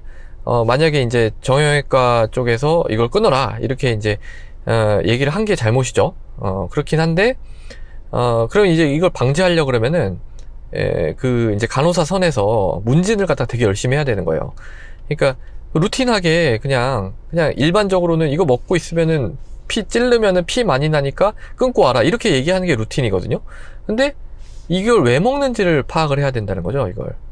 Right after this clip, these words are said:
이걸 왜 먹는지. 그래서 뭐 예를 들어서 이거 먹는 이유가 그냥 뭐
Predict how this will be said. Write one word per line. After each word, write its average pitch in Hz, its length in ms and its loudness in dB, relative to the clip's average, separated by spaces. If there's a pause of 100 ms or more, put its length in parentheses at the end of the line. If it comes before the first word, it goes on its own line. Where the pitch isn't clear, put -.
(140)
이걸 131 360 0 (340)
왜 143 240 4
먹는지. 101 580 -2 (540)
그래서 160 440 0 (160)
뭐 147 140 2
예를 175 200 2
들어서 175 260 2
이거 139 160 2
먹는 123 320 0
이유가 101 640 2
그냥 143 320 0
뭐 98 300 2